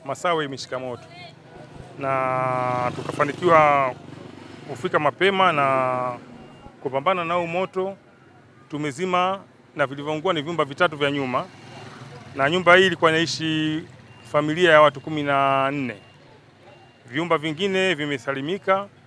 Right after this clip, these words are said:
vile vyumba vi-, vi-, vitatu vilivyoanzia moto kule vimeungua.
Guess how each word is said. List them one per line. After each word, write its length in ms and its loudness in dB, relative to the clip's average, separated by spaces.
vile 120 -6
vyumba 240 -2
vi-, 180 -6
vi-, 260 -6
vitatu 400 -2
vilivyoanzia 520 -2
moto 280 -2
kule 280 -6
vimeungua. 600 -6